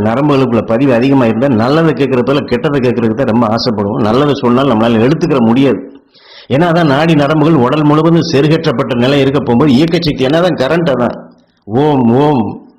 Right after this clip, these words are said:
மின்சாரத்தை எந்த பொருள்ல, எந்த சாதனத்துல இணைக்கிறோமோ அதான் இயக்க சக்தி. அப்ப நாடி நரம்புகளுக்குள்ள குறை சொல்லக்கூடிய உணர்வு, குறையை கேட்கக்கூடிய உணர்வு, தவறான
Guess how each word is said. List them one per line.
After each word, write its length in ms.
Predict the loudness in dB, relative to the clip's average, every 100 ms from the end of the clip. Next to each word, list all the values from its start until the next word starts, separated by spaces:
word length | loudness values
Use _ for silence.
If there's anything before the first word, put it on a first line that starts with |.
| _ _ _ -20 -4
மின்சாரத்தை 580 | 0 2 2 0 0 0 2
எந்த 160 | 0 0
பொருள்ல, 320 | 0 0 2 2 0
எந்த 140 | 0 0
சாதனத்துல 420 | 0 0 0 0 0
இணைக்கிறோமோ 420 | 0 0 0 0
அதான் 240 | 2 0 0
இயக்க 180 | 0 -2
சக்தி. 320 | -4 -4 -2 -2
அப்ப 160 | 0 0
நாடி 240 | 0 2 2
நரம்புகளுக்குள்ள 680 | 2 2 2 0 0 0 0 0 -4 -12 _ _ _ _ _ _ _ -6
குறை 200 | -2 0
சொல்லக்கூடிய 480 | 0 0 0 0 2
உணர்வு, 200 | 2 2 0
குறையை 260 | 0 0 0
கேட்கக்கூடிய 440 | -2 -2 0 0 2
உணர்வு, 180 | 2 0
தவறான 300 | 0 0 0